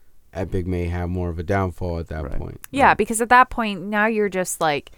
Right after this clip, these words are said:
Speaker 3: Borderlands three is going to succeed. Yeah, okay, what happens when an indie game comes to Epic?
Speaker 2: Yep.
Speaker 3: What, what happens to those indie games that are exclusive to Epic Store? Like, what happens to the smaller games that are exclusive?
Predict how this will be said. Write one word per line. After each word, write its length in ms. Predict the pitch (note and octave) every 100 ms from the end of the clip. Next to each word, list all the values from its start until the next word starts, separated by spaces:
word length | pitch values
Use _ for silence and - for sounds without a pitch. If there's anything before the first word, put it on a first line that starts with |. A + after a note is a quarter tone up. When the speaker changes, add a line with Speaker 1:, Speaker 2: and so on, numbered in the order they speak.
| - - -
Speaker 3:
Borderlands 440 | - A#3+ B3+ B3 A#3
three 160 | G#3+
is 80 | G3
going 200 | F3+ E3+
to 100 | E3
succeed. 420 | D#3 D3 - D3 -
Yeah, 220 | F3 A#2
okay, 260 | A3 G#3+ G#3+
what 180 | G#3+ A#3
happens 460 | A#3 A3+ A3 G3
when 160 | G3 F#3
an 140 | E3+ E3
indie 260 | G#3 G#3+
game 220 | G3 F#3+ F#3
comes 280 | - E3+ -
to 100 | D#3+
Epic? 540 | - D#3 A2+ - - - - _ - _ - - - - - - -
Speaker 2:
Yep. 200 | C3 D#3
Speaker 3:
What, 360 | - G#3+ B3 - A#3
what 140 | A3 A#3+
happens 380 | B3+ - G#3+
to 80 | -
those 220 | G#3 G#3+
indie 220 | A3+ C#4+ G#3
games 280 | C3 B2
that 120 | - E3+
are 40 |
exclusive 500 | E3 - - G3+ F#3
to 100 | - -
Epic 220 | F3+ D#3+
Store? 520 | - - A3+ C4+ D#3+
Like, 300 | D#3+ D#3 D#3
what 120 | F#3+ G3+
happens 400 | G#3 G#3 G3+ F3+
to 120 | G3
the 80 | E3+
smaller 440 | - F#3+ F#3 A3+
games 220 | G3 E3 D3+
that 100 | -
are 60 |
exclusive? 520 | A#2 - E3 D#3 C#3